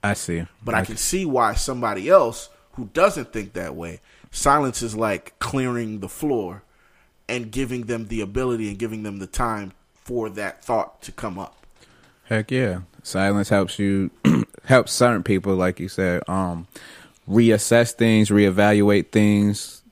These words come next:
Speaker 1: look at things in different perspectives, introspectively, the whole nine.
Speaker 2: Now, what
Speaker 1: Um,
Speaker 2: about silence when it has to do with other people, I E friendships, relationships, things of that nature? Um,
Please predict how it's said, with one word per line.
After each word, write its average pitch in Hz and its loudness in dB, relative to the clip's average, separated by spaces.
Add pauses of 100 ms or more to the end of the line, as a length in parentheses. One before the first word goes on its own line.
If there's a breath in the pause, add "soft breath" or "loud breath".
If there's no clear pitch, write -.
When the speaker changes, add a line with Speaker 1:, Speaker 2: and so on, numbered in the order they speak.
(120)
Speaker 1:
look 101 2
at 101 4
things 101 2
in 95 2
different 95 0
perspectives, 98 2
introspectively, 95 0
the 87 -2
whole 95 -2
nine. 104 0 (460 soft breath)
Speaker 2:
Now, 117 4
what 135 6
Speaker 1:
Um, - 4
Speaker 2:
about 139 8
silence 139 2
when 120 -2
it 113 0
has 110 0
to 117 -6
do 104 -4
with 101 -6 (1400 soft breath)
other 104 2
people, - -6
I 92 2
E 98 -6
friendships, 113 -2
relationships, 104 -4
things 107 -6
of 104 -4
that 98 -2
nature? 98 -6 (580 loud breath)
Um, 98 2